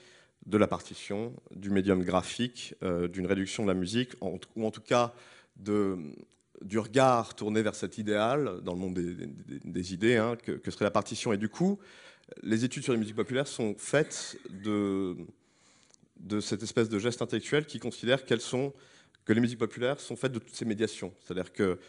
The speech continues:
euh, si on, on pense cette question du, du son, du bruit, et cetera, les musiques populaires, elles ont partie liée avec la phonographie. Et donc, évidemment, avec cette question de tout ce qui déborde, ce qui peut être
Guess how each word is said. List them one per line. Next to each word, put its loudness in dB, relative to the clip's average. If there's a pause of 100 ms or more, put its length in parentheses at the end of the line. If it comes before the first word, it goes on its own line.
(340)
euh, 2
si -6
on, -2 (120)
on -14
pense 2
cette -10
question -6
du, -8
du -10
son, -2
du -6
bruit, 0
et -4
cetera, 0
les 0
musiques -4
populaires, 0
elles -8
ont -6 (120)
partie -10
liée 2
avec 2
la -4
phonographie. -6 (580)
Et -2
donc, -2
évidemment, 0
avec 0
cette -10
question -4
de -2
tout -8
ce -12
qui -8
déborde, 6
ce -10
qui -12
peut 2
être 2